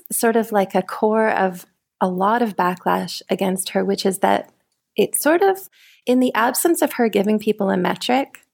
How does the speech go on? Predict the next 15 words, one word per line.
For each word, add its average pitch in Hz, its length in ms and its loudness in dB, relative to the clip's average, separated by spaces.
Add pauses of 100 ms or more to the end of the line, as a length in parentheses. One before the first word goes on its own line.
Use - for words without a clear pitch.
(120)
like, 190 160 -2
"You 208 100 4
should 208 180 0
have 190 500 -2 (140)
thirty 196 260 2
dresses," 208 540 0
or, 175 100 2
"You 190 180 0
should - 180 0
have, 190 280 0 (420)
you 214 100 2
should 220 120 0
only 254 240 4
have 214 180 2
dresses 185 420 -2